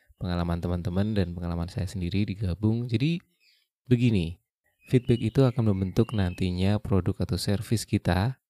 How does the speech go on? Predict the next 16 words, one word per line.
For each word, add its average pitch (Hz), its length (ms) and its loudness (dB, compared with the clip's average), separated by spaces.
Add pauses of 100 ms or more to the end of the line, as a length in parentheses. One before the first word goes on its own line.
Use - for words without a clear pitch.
akan 107 320 2
menjadi 95 320 0
seperti - 320 2
apa. 90 480 -4 (480)
Maksudnya 123 320 4
gini, 90 320 0 (720)
apabila 107 640 4
feedbacknya 98 800 0
itu 104 640 4 (400)
tidak 98 320 2
sesuai 110 480 4
dengan 104 160 4
kenyataan, 104 880 2 (400)
itu 110 240 2
akan 104 240 2
membuat 95 400 2